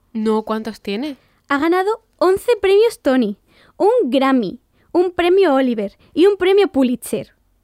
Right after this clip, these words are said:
Speaker 2: O sea, tiene una panza de premios.
Speaker 1: Guau, no se anda con chiquitas.
Speaker 2: No, no, para nada. Pues bueno, Hamilton, ahora sí te cuento de qué va. Hamilton cuenta la vida de Alexander Hamilton,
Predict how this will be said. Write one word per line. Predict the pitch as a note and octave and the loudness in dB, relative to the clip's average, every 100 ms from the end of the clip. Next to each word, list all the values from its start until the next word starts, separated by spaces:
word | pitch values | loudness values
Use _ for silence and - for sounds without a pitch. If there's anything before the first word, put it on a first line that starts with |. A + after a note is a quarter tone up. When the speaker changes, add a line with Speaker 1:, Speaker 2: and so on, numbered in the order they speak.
| _ _ | _ _
Speaker 2:
O | - | -10
sea, | A#3+ G#3+ | -8 -4
tiene | B3+ G#4 - | -2 -2 -2
una | C#4+ C4 | -2 0
panza | A#3+ A3+ C4 | -2 -2 -2
de | D4 | -2
premios. | B3+ A3+ F#3 | -2 -4 -4
Speaker 1:
Guau, | F3 G3 F3+ | -4 -6 -8
no | F3 | -10
se | F3 | -12
anda | F#3+ F#3+ | -10 -10
con | F#3+ F3+ | -12 -16
chiquitas. | F3+ - G3 - - | -18 -18 -18 -18 -16
Speaker 2:
No, | C#4 B3 A#3+ | -2 0 2
no, | C#4+ D4 F4 | 2 0 -2
para | C#4+ A#3 | -4 -2
nada. | A#3 C#4 A3 - _ _ _ | -2 -2 -4 -8 _ _ _
Pues | C4 | -2
bueno, | C4+ D4 A#3 _ - | 2 2 0 _ -2
Hamilton, | E4+ F#4+ E4+ F#4+ G4+ | 2 2 2 2 0
ahora | B3 | 0
sí | B3 C4 | -2 -4
te | A#3+ | -2
cuento | B3+ B3 | -2 -2
de | B3 | -2
qué | A#3 B3 | 0 0
va. | D#4 - _ _ _ | -2 -6 _ _ _
Hamilton | - A#4 F#4 D#4 E4+ G#4+ _ | -2 2 2 0 -2 -4 _
cuenta | C#4+ D4+ D#4+ | -2 0 0
la | C#4 | 0
vida | C4 D#4 | 0 -2
de | E4+ D#4 - | -2 -4 -6
Alexander | B3+ A3+ G#3+ A#3+ A3 G#3+ - | -4 -4 -4 -4 -4 -4 -2
Hamilton, | F4 A3+ - G#3 A3 | 0 0 -4 -6 -8